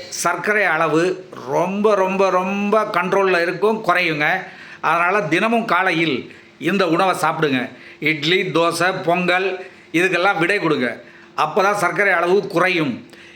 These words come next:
எனவே நண்பர்களே, இந்த உணவை நீங்கள் எடுத்துக்கொள்ளுங்கள். இந்த காலை உணவை பிரேக்ஃபாஸ்ட் முடிச்ச உடனே ஒரு பிளாக் டீ சாப்பிடலாம். பிளாக் டீ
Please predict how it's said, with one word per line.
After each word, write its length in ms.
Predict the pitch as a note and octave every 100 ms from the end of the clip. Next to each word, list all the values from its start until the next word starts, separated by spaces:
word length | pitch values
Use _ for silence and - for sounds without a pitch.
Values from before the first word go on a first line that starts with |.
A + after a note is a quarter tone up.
| -
எனவே 300 | D3+ F#3 G3
நண்பர்களே, 520 | E3+ E3+ E3+ D#3 D#3+ F#3 - - - - -
இந்த 260 | D#3 F3 D#3+
உணவை 240 | D#3+ F3+ F3
நீங்கள் 180 | E3 D#3
எடுத்துக்கொள்ளுங்கள். 640 | E3 E3 C#3+ D#3+ D#3 F3+ F#3+ - - - D#3+
இந்த 180 | F#3 F3+ D#3 D#3
காலை 240 | F#3+ A3 G3+ F3
உணவை 220 | F3+ D#3+ C3
பிரேக்ஃபாஸ்ட் 540 | F#3+ F#3+ F#3+ F3+ D#3 D3+
முடிச்ச 220 | F#3+ F#3 E3+ D#3+
உடனே 360 | F3+ F3+ G#3 A#3+ - - - - - - - B3
ஒரு 140 | A3+ F#3+ D#3+ D3 D3
பிளாக் 260 | G#3+ B3 G3+
டீ 80 | -
சாப்பிடலாம். 380 | C3 C#3 G#2+ - - - - - - -
பிளாக் 220 | E3 G3+
டீ 80 | E3+